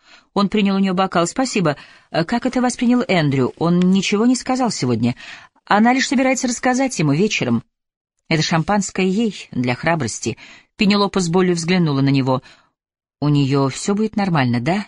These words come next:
Иен?» «Думаю, да. У меня сегодня был долгий разговор с доктором Тули. Он сказал, что ничего страшного, назвал трёх ведущих специалистов в Англии и ещё троих в Америке.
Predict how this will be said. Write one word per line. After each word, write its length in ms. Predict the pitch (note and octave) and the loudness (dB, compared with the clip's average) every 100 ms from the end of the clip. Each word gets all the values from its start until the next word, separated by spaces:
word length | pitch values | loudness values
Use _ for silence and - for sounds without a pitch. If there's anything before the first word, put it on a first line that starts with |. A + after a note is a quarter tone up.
| _ - | _ -4
Иен?» 440 | F3+ F3 B2 A#2 _ _ - | 0 2 0 -2 _ _ -6
«Думаю, 300 | B3 B3+ B3 | 0 0 2
да. 240 | D3 A2+ - _ _ _ _ - | 0 -2 -6 _ _ _ _ 0
У 60 | |
меня 220 | A3 B3 | 2 4
сегодня 240 | A#3+ B3+ A#3 | 2 2 2
был 140 | A#3+ | 2
долгий 280 | A3 A#3+ A3+ | 2 2 0
разговор 400 | A3 A3 A#3+ D4 | 0 0 0 0
с 60 | G#3+ | 0
доктором 400 | A#3+ - A#3 G#3+ | -2 -2 -2 0
Тули. 420 | - C3 A#2+ - _ _ _ | -2 0 0 -4 _ _ _
Он 140 | G3 G#3+ | 0 0
сказал, 340 | - A3+ A#3+ | 0 0 0
что 160 | A#3 A3+ | 0 0
ничего 320 | A3+ A#3+ A3+ | 2 0 -2
страшного, 600 | - G3 D3+ - D3 D3+ | -2 -2 -2 -2 -2 0
назвал 400 | E3+ E3+ F3+ F3+ | 2 2 0 0
трёх 280 | G3+ F#3+ F3 | 0 0 0
ведущих 420 | F#3+ F3+ - F3+ | 0 0 0 -6
специалистов 840 | - F#3 F3+ G3 G3 B3+ - D3+ D3 | -4 -4 -2 0 0 -2 -4 -6 0
в 80 | |
Англии 360 | C#3+ C#3+ C3+ D3 | 0 0 0 0
и 40 | |
ещё 280 | D3 - B3 | 0 -2 -4
троих 380 | - C#3+ C3+ - - | -2 -2 -2 -4 -10
в 120 | E3 G3+ | -4 0
Америке. 600 | F#3+ D3 B2+ - B2+ | 2 2 0 -2 -6